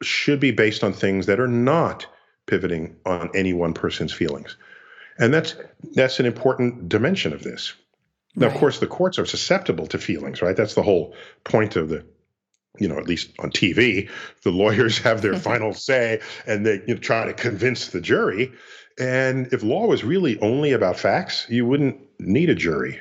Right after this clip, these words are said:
Speaker 1: You would just have some people who are good at evaluating facts, right? And so a very, the very system of our jury, though they don't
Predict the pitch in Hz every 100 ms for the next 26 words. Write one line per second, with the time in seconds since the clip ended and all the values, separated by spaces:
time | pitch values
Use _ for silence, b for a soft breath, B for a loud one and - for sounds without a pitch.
0 | - 101 104 101 98 92 92 101 92 98
1 | - 95 92 92 82 92 95 - - B
2 | B B B 90 85 90 92 92 98 135
3 | - - - - b b b b 73 82
4 | - - 95 90 90 90 90 85 - B
5 | B B B - - 107 98 95 95 95
6 | - - - - - 107 90 123 147 117
7 | - _ - 92 95 160 - - - -
8 | 110 98 92 80 73 165 196 90 90 -
9 | 113 110 110 95